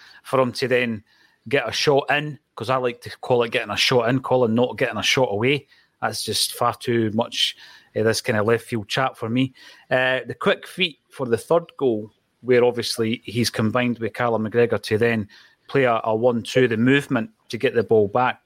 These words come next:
the control of the shot on both occasions, the passing ability. Um, I think he's the best in the country, uh,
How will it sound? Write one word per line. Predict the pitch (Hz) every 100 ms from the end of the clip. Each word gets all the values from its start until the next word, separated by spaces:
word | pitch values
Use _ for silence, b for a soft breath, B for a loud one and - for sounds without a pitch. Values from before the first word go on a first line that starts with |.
| _ 113
the | 113
control | - 113 - 131 135 127
of |
the | 104
shot | - - 131 120 - _
on | 113 107
both | 127 -
occasions, | - 127 123 117 110 B B B B
the | 131
passing | - 143 - -
ability. | 113 123 117 113 110 101 b b b
Um, | 117 117 117 113 110 110 -
I | 143
think | - 135 -
he's | 101
the |
best | 101 110 -
in | 101
the |
country, | - 120 - 113 95 _
uh, | 110 104